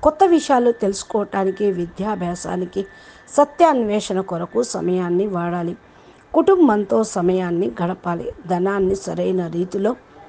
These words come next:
సంపాదించాలి, కానీ అక్రమంగా లేక అన్యాయంగా సంపాదించకూడదు. అలా సంపాదించిన ధనం మనకు సంతోషాన్ని కానీ, తృప్తిని కానీ ఇవ్వదు.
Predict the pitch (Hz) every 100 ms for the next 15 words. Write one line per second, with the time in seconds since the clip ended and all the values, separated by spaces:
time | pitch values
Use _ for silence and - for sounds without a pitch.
0 | - - - 254 277 262 202 185 185 180
1 | 170 175 190 180 226 - - 240 330 262
2 | 180 175 185 196 175 175 - - - 190
3 | 214 208 185 175 190 190 - - - -
4 | - 262 247 233 202 175 175 175 202 170
5 | 170 175 - _ _ - 247 233 - 185
6 | 180 190 180 175 180 175 170 156 180 240
7 | - - - - - - 285 339 330 233
8 | 208 202 262 - 185 180 170 175 175 208
9 | 202 262 277 - 196 170 165 165 202 -
10 | 196 190 185 185